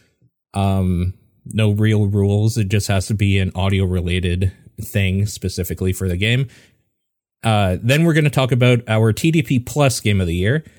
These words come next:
So this is a game out of the pool of T D P Plus games that we did from, uh, Patreon as, uh, just kind of what one we liked the most out of all of those, or which one maybe we thought was,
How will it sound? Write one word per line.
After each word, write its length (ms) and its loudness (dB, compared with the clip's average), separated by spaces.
So 200 -2
this 240 0
is 380 0
a 80 -4
game 680 2
out 200 2
of 180 0
the 80 0
pool 400 2
of 140 2
T 120 2
D 100 2
P 160 0
Plus 260 2
games 200 2
that 120 2
we 100 2
did 280 2
from, 600 0
uh, 180 -4
Patreon 640 0
as, 360 0
uh, 300 -2
just 180 -2
kind 220 0
of 220 -4
what 420 0
one 360 0
we 100 4
liked 320 -2
the 80 0
most 320 2
out 80 2
of 100 0
all 200 0
of 60 -2
those, 420 0
or 240 -2
which 260 -4
one 200 2
maybe 240 0
we 120 -2
thought 300 -2
was, 340 0